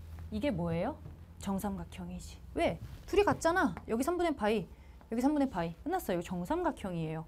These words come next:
그 말은 정삼각형이다 해서 얘가 이면 얘가 이고요. 이거 일 나온다는 얘기고요.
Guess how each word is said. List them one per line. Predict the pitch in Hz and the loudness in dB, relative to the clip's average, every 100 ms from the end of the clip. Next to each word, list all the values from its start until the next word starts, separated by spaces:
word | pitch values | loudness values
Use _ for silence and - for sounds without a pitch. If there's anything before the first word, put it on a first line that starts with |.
| - | -2
그 | - | 8
말은 | 262 370 233 196 208 - - - | 10 10 8 4 0 -10 -16 -8
정삼각형이다 | - 233 269 381 415 403 392 - 370 330 262 | 6 8 10 10 10 10 8 8 8 8 10
해서 | 254 170 226 190 147 | 10 8 8 6 6
얘가 | 185 196 269 | 4 6 8
이면 | 285 196 196 226 269 185 - - - - | 6 6 2 4 4 4 -2 -12 -18 -6
얘가 | 202 202 220 277 | 4 6 10 8
이고요. | - 196 180 196 240 226 147 - - | 8 -2 0 4 8 8 4 -4 -2
이거 | 214 254 262 | 2 6 6
일 | 339 370 381 | 6 6 10
나온다는 | 392 330 269 226 208 | 10 10 8 6 4
얘기고요. | 165 160 175 254 233 | 2 -2 4 6 8